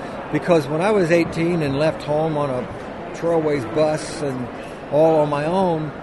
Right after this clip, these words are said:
I learned to trust and, um, learn from the people around me. And, you know, I was just a kid from Oklahoma, and I'm in Florida working with people from every country of the world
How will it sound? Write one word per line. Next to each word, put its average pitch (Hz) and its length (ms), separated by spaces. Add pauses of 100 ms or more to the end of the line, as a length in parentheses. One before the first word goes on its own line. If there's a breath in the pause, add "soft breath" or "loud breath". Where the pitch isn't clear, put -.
(340)
I 151 100
learned 165 520
to - 1160
trust 175 460 (180)
and, 143 280 (360)
um, 123 320 (640)
learn 175 260
from 151 120
the 147 80
people 156 320
around 139 400
me. 107 200 (720)
And, 143 260
you 175 60
know, 165 80
I 196 100
was 180 100
just 151 160
a 135 100
kid 135 260
from 143 140
Oklahoma, 139 800
and 127 160
I'm 165 200
in 131 120
Florida 156 540
working 151 380
with 139 160
people 156 280
from 135 380
every 156 300
country 156 460
of 135 60
the 127 60
world 139 480